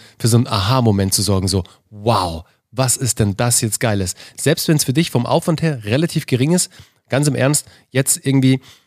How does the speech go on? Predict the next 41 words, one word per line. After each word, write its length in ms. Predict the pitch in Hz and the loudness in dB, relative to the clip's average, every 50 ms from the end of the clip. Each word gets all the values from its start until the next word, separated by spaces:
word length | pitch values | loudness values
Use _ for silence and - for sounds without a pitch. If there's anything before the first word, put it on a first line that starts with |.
| _ _ - | _ _ -2
die, 180 | 123 117 117 | 2 2 2
den, 400 | 120 120 - - 117 110 117 113 | 2 0 0 0 2 2 2 0
den, 220 | - 120 113 113 113 - - | 0 0 0 -2 -2 -4 -4
den 220 | - 113 110 98 - | -2 -2 -2 0 0
Hot 240 | 139 151 - - - - | 0 -2 -2 -4 -12 -8
Stuff 320 | - - - 131 131 - | -6 -2 0 0 0 0
und 100 | 135 113 | -2 -2
den 160 | 113 110 101 | -2 -2 -2
Hot 180 | 98 135 135 - | -2 -2 -2 -2
Shit 240 | - - 151 - - | -2 -2 -2 -2 -2
zusammenzupacken 840 | - 113 101 107 101 107 - - 113 - 107 110 117 - 135 135 - - - - | -6 -2 -2 -2 -2 -2 -2 -4 -6 -4 -4 -4 -4 -2 -4 -4 -4 -8 -20 -20
für 280 | _ - - - 165 160 | _ -6 2 4 4 4
das 140 | 151 127 - | 4 0 -2
Thema 360 | - 135 131 127 123 120 120 | 0 2 2 4 2 2 0
Storytelling 540 | - - - 139 135 143 135 - 139 131 120 | -4 -2 0 2 2 2 2 0 0 0 0
und 80 | 113 107 | 0 0
Content 300 | - 151 147 - 113 107 | 0 -2 -2 0 0 0
Marketing, 320 | 107 101 - - 131 117 - - - - | 0 0 0 -2 -4 -4 -6 -10 -12 -4
das 180 | - 110 - | -4 -2 0
machen 280 | - 131 135 127 151 127 | 2 0 2 2 2 2
wir 180 | 123 120 - 127 | 2 0 0 0
eh 100 | 147 170 | 0 0
die 120 | 165 156 | 0 0
ganze 320 | - 107 98 104 - 104 | 0 -2 -2 -2 -2 -4
Zeit, 260 | - - 98 95 90 107 | -4 -4 -4 -4 -2 0
weil 140 | 110 101 | 2 2
wir 160 | 113 120 127 135 | 4 2 2 2
immer 180 | 135 135 - | 0 0 0
up 140 | - 131 - | -2 -4 -4
to 100 | - 127 | -4 -2
date 220 | 113 120 117 117 | 0 0 0 0
bleiben 280 | - 117 107 104 101 104 | 0 0 0 0 2 2
müssen, 320 | 120 - - - - 95 | 2 2 2 2 0 0
wisst 200 | 92 107 104 - | 0 0 0 2
ihr? 160 | - 147 160 - - - - - - - | 2 2 2 2 -4 -16 -18 -18 -14 -6
Aber 160 | - 123 110 110 | -4 0 0 2
jetzt 340 | 107 104 143 170 - - | 2 4 2 2 2 2
machen 280 | - 127 120 - 123 110 | 2 2 2 2 0 0
wir 60 | 107 | 0
es 100 | 101 - | 0 0
so, 220 | - 127 143 165 | 2 2 2 2